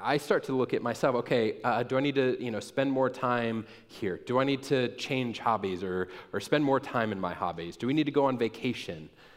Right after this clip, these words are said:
Some people might say, "Oh, I need to change jobs," or, "We, you know, I need to move because my problems won't follow me if I go to a new city," or, or whatever it might be. But all that's focused on us.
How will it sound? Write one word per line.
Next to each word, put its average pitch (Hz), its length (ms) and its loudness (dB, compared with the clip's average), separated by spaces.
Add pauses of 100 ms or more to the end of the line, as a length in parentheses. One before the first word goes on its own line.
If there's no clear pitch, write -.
Some 123 200 0
people 131 280 0
might 123 280 2
say, 123 180 4
"Oh, 120 60 4
I 127 60 2
need 139 160 0
to 127 60 -6
change 113 400 -4
jobs," 95 520 2
or, 101 80 0
"We, 113 240 -2 (120)
you 117 120 -2
know, 90 200 -4 (220)
I - 60 -6
need 127 160 2
to 123 60 2
move 113 380 2
because 104 300 -4
my 104 140 -2
problems 123 340 0
won't 113 160 -2
follow 113 300 4
me 92 100 0
if 87 100 -8
I 104 60 0
go 107 160 0
to 104 100 2
a 104 60 0
new 104 120 -2
city," 95 440 -2
or, 107 320 2 (300)
or 120 80 2
whatever 156 320 6
it 123 60 0
might 123 280 2
be. 123 400 0 (1500)
But - 100 -2
all 180 120 4
that's 262 240 0
focused 113 400 -2
on 101 160 -2
us. - 500 -4